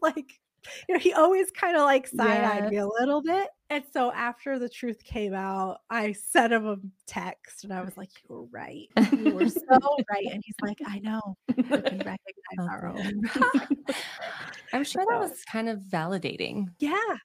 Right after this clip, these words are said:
Speaker 1: Oh,
Speaker 2: Yeah.
Speaker 1: yeah. Yeah. So there's, like, moments like that that I look back on and I'm like, "Oh, yeah,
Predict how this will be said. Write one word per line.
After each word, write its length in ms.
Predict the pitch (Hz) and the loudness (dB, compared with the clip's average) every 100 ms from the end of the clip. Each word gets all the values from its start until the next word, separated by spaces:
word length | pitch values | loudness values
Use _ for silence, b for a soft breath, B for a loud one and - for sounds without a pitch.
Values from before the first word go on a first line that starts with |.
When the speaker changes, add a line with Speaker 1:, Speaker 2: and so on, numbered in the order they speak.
| _ - | _ -2
Speaker 1:
Oh, 140 | 302 - | 0 2
Speaker 2:
Yeah. 40 | |
Speaker 1:
yeah. 260 | - - - _ _ _ - | -2 -4 -10 _ _ _ -14
Yeah. 240 | - 202 _ _ | -12 -12 _ _
So 240 | - 262 | 2 4
there's, 240 | 269 277 | 6 2
like, 200 | 311 302 | 0 0
moments 440 | 262 247 277 370 262 | -2 -4 -4 -4 -4
like 160 | 240 | -6
that 320 | - 196 175 - | -4 -4 -4 -2
that 100 | 214 | 0
I 100 | 202 | 2
look 180 | 208 | 0
back 240 | - 185 - | -4 -6 -6
on 120 | 202 | -6
and 140 | 190 | -6
I'm 80 | 196 | -6
like, 180 | 196 190 - | -10 -14 -20
"Oh, 140 | - _ _ | -20 _ _
yeah, 100 | 202 | -20